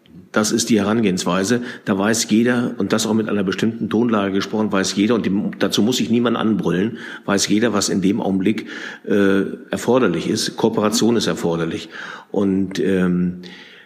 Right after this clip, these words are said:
das, denke ich, ist etwas, was in, was in dieser Belastung, in der Belastung auf ganz viel auf die Pers-, Persönlichkeit ankommt.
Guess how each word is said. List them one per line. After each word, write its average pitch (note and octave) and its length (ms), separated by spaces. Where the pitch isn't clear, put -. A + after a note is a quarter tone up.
das, - 220
denke A#2 200
ich, A2+ 200
ist A#2 140
etwas, A#2 380
was A2+ 160
in, A2 260
was A2+ 120
in A2+ 140
dieser G2+ 160
Belastung, G#2 640
in G#2 100
der G2 60
Belastung G2 380
auf - 160
ganz - 280
viel - 260
auf - 100
die G#2+ 120
Pers-, G#2 220
Persönlichkeit G#2 760
ankommt. F2+ 480